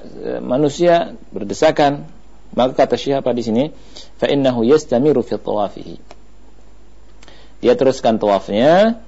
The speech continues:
"Wa la yalzamuhu an yadhhaba wa yatawadda." Dan tidak mesti, tidak lazim dia meninggalkan tawaf tadi kemudian wudu dulu,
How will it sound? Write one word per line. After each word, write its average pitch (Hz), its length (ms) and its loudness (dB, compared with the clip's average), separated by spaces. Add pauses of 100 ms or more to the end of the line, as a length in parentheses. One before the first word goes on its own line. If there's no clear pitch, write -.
(600)
"Wa 113 160 8
la 170 240 10
yalzamuhu 156 640 6
an 127 160 0
yadhhaba 131 480 4
wa 120 160 8
yatawadda." 117 560 4 (540)
Dan 117 240 6
tidak 123 400 2
mesti, 135 400 0
tidak 110 320 0
lazim 143 560 4 (640)
dia 113 320 6
meninggalkan 131 880 2
tawaf 127 320 2
tadi 120 240 2
kemudian 113 240 2
wudu 107 320 0
dulu, 90 560 -6